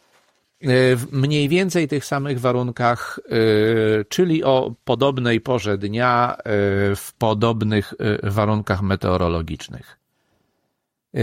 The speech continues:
to posłużyło do wyznaczenia, e, s-, sposobu rozwoju,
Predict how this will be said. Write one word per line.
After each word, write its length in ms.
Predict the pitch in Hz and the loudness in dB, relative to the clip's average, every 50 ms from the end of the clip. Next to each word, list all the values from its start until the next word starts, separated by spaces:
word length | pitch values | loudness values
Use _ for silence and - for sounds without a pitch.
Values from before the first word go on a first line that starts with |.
| 110 113 117 113 113 117 113 113 113 113 113 117 - - - _ _ _ _ _ _ _ _ _ | 2 2 4 4 4 4 2 2 2 2 0 0 -2 -4 -8 _ _ _ _ _ _ _ _ _
to 120 | - 180 | -2 0
posłużyło 640 | 180 190 170 - - 156 147 131 151 160 151 143 135 | 2 2 0 2 2 2 2 4 4 4 4 4 4
do 140 | 135 131 | 2 2
wyznaczenia, 1040 | 117 139 127 104 123 123 120 - - 143 139 139 135 127 127 120 113 110 110 107 - - - 131 | 4 2 2 2 0 -2 -2 -2 -2 -2 -2 -2 -2 -2 0 0 0 0 0 0 -2 -6 -4 -2
e, 340 | 113 107 104 104 107 - | 0 0 2 0 0 -2
s-, 420 | - - - - - - - - - _ _ _ _ _ _ - | -4 -8 -10 -12 -12 -14 -14 -16 -16 _ _ _ _ _ _ -18
sposobu 520 | - - - 127 117 - 135 120 117 120 | -18 -4 -4 -2 0 2 0 2 4 4
rozwoju, 840 | 117 113 101 101 101 107 107 95 98 92 104 110 143 185 226 233 | 4 2 2 0 0 2 2 2 4 2 2 4 2 2 0 -2